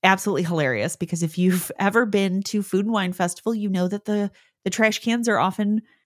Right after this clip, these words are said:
uh, where you end up eating. They end up being your table. So such a fun, creative costume. You're definitely gonna wanna check out the photos. There's a link in the show notes for that, along with just some other, um, helpful information, things that we talked about. I put a, a link for valerian root, which is,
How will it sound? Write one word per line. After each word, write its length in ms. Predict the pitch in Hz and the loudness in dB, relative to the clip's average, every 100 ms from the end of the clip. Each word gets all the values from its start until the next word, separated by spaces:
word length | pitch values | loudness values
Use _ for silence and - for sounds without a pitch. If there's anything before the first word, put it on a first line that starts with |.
| _ - | _ -6
uh, 160 | 214 226 | -2 0
where 140 | 247 | 0
you 120 | 269 | 0
end 100 | 302 | 0
up 80 | 330 | 0
eating. 380 | 311 349 156 180 | 0 0 -2 -4
They 120 | 190 214 | -2 0
end 100 | 226 | 0
up 80 | 214 | 0
being 200 | 208 202 | 2 2
your 200 | 185 175 | 2 0
table. 420 | - 151 131 135 | 0 -2 0 -2
So 480 | 160 - 160 156 151 _ - | -4 0 2 2 0 _ -6
such 240 | 220 214 | -2 -2
a 40 | 233 | -2
fun, 180 | 233 | -2
creative 340 | 214 226 214 190 | -2 -2 -2 -2
costume. 520 | 190 180 - 190 180 | -2 -2 0 0 0
You're 180 | 165 175 | 0 0
definitely 460 | 160 175 170 180 | 2 0 0 -4
gonna 120 | 180 175 | -2 -2
wanna 160 | 165 | -2
check 220 | 156 156 | -4 -4
out 100 | 151 | -4
the 80 | 147 | -4
photos. 460 | - 143 135 - - | -2 -2 0 -4 -4
There's 300 | 156 151 - | -4 -4 -6
a 60 | 156 | -6
link 180 | 156 156 | -6 -4
in 60 | |
the 80 | 147 | -6
show 140 | - 156 | -4 -4
notes 200 | 139 - | -4 -6
for 120 | 170 | -2
that, 280 | 208 240 - - _ _ 311 | 0 -2 -4 -20 _ _ 0
along 220 | 339 330 | 2 2
with 140 | 330 | -2
just 220 | 302 - | -4 -4
some 140 | - 277 | -2 0
other, 420 | 254 240 233 226 - | 2 2 2 2 0
um, 320 | 214 202 196 | 0 0 -2
helpful 400 | 196 214 240 240 | -4 -4 -2 -2
information, 520 | 226 226 214 208 - 202 | -4 0 0 0 -2 -2
things 200 | 202 - | -2 -4
that 100 | - | -6
we 100 | 196 | -4
talked 320 | 190 180 - | -4 -4 -2
about. 480 | 185 185 180 175 - _ _ _ - | 0 0 0 -2 -10 _ _ _ -6
I 60 | |
put 320 | 196 - 214 202 | -4 0 -2 0
a, 320 | 196 185 185 - | 0 2 2 2
a 120 | 196 | 0
link 240 | 196 214 214 | 2 0 -2
for 200 | - 202 | -2 0
valerian 500 | 185 190 208 262 311 | 2 0 -2 -4 -6
root, 320 | 349 370 370 | -4 -4 -4
which 220 | 240 - | -6 -4
is, 180 | 214 190 | -4 -4